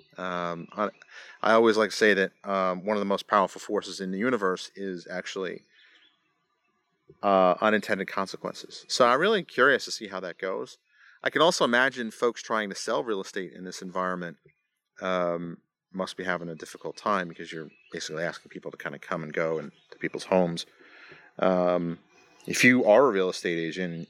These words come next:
um, and you are dealing with this, um,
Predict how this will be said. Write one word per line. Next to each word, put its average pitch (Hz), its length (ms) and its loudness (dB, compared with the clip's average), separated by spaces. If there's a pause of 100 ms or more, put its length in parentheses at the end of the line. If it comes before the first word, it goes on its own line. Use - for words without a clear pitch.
um, 87 600 -4
and 87 140 -8
you 85 160 -6
are 87 200 4
dealing 98 360 -2
with 85 120 -4
this, - 520 -6
um, 87 580 -6